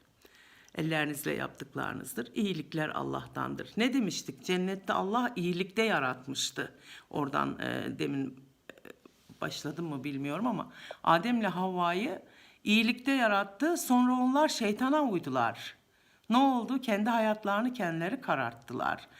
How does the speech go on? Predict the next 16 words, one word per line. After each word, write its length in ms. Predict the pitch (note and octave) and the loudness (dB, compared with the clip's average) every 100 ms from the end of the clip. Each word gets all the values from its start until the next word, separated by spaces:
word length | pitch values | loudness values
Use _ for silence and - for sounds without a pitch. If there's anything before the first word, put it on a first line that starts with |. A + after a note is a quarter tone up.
| - - - | -20 -12 2
Allah 380 | E3+ F#3 G#3+ A3 | 4 6 4 4
iyiydi, 460 | G3+ A3+ C4 C4 D4+ | 0 2 2 2 0
iyilikte 600 | - F#3+ F3+ E3+ - G#3+ | 2 0 0 -2 0 2
yarattı. 760 | F#3+ C#3 B2 - - D3 - - | 4 2 0 -6 -8 -8 -8 -10
Kendi 280 | - G3 G#3+ | -2 0 0
elleriyle 840 | - G#3 E3+ C#3+ C3 B2 B2+ A#2 - - - - | 0 0 0 0 0 -2 -2 -4 -8 -18 -10 0
Allah'ın 380 | F3+ F#3 G#3+ | 2 2 0
sözünü 440 | B3 G#3 D#3+ D3+ C3+ | 0 -2 -2 -2 -4
bırakıp 380 | C3+ C#3+ - - | -4 -4 -8 -8
şeytana 580 | - D#3+ - C#3 D3+ | -6 -6 -4 -4 -4
uydular. 500 | B2+ - - - - - - - - - - - - - | -6 -10 -10 -10 -12 -18 -20 -20 -20 -20 -20 -20 -20 -2
Ondan 400 | C#4+ F4+ C4 G#3 | 2 4 6 6
sonra 380 | F#3+ F3+ D#3+ D#3+ | 4 0 0 0
ne 80 | F#3+ | 0
oldu? 360 | G3 F3+ B3+ | -2 -2 -4
Sürüldüler, 1000 | B3 C4+ A#3 G3+ D#3+ C#3 C3+ D#3 - - | -2 0 2 0 0 0 0 0 -4 -4